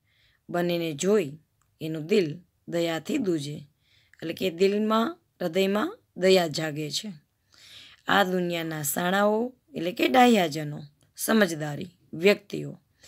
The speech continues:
આ દુનિયાદારી જાણતા જ નથી. ટોળા પર ત્યાં એમ હસીને બોલ્યો ટેવ પ્રમાણે, "જેણે પાપ કર્યું ના એકે, તે પથ્થર પહેલો ફેંકે."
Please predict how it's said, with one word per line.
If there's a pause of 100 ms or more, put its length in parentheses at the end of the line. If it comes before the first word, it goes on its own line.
(340)
આ
દુનિયાદારી (200)
જાણતા
જ
નથી. (720)
ટોળા
પર (300)
ત્યાં (680)
એમ
હસીને
બોલ્યો (280)
ટેવ
પ્રમાણે, (880)
"જેણે
પાપ (140)
કર્યું
ના (100)
એકે, (540)
તે
પથ્થર
પહેલો (180)
ફેંકે."